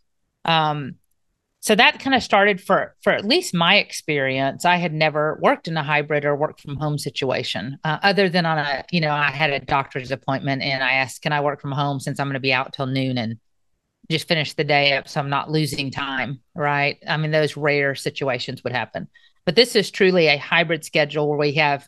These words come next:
you work Monday, Tuesday from home, and then your other coworker works Tuesday, Wednesday from home, et cetera. Now, fast forward to twenty twenty,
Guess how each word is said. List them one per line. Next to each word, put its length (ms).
you 200
work 340
Monday, 260
Tuesday 300
from 140
home, 240
and 140
then 100
your 140
other 160
coworker 340
works 380
Tuesday, 260
Wednesday 360
from 180
home, 400
et 120
cetera. 380
Now, 340
fast 420
forward 320
to 60
twenty 320
twenty, 360